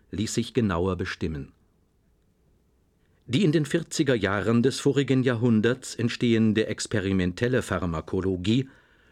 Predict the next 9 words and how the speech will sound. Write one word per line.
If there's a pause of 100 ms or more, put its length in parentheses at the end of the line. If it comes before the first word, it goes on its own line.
übernahm
die
medizinische
Prüfung
dieser
neuen
Gruppe
von
Arzneistoffen.